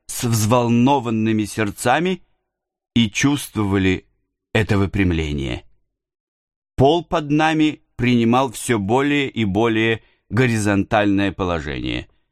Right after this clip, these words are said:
Так прошло десять минут. "Наконец мы стоим прямо!" вскрикнул я.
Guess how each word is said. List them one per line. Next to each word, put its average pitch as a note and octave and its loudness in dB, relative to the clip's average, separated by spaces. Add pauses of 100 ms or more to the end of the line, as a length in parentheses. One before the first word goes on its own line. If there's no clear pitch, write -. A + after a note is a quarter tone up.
(340)
Так - 0
прошло B2 -2 (240)
десять A2 0
минут. F2 -2 (1400)
"Наконец F#3 4
мы F#3 2
стоим F3+ 0
прямо!" B2+ 0 (840)
вскрикнул G#2 0
я. D#2 -4